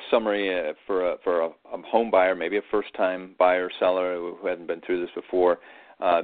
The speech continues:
just, you know, the key points here, what should they be aware of and what action should they take to make sure that they've got the right policy and the right people taking care of it for 'em?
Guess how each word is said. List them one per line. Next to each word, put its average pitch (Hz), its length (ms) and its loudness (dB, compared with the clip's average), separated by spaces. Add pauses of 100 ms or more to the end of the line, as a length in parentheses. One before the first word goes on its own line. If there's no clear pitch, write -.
just, 135 140 -2 (100)
you 131 120 -2
know, 104 100 4
the 95 80 -2
key 151 200 -4
points 117 340 2
here, 117 120 4
what 107 220 2
should 117 100 -8
they 110 120 6
be 104 160 2
aware 95 300 6
of 92 80 2
and 85 120 -4
what 87 140 4
action 90 300 0
should - 200 -6
they 82 60 2
take 82 240 -4
to 85 80 -14
make 80 200 -4
sure 87 140 2
that 76 140 -2 (160)
they've 85 160 2
got 82 180 2
the 80 80 -4
right 82 240 0
policy 82 440 2
and 78 100 -8
the 78 60 -6
right 78 160 -2
people - 360 -6
taking 73 200 -4
care 76 160 0
of 69 60 -2
it 60 120 -6
for 65 160 -6
'em? - 80 -14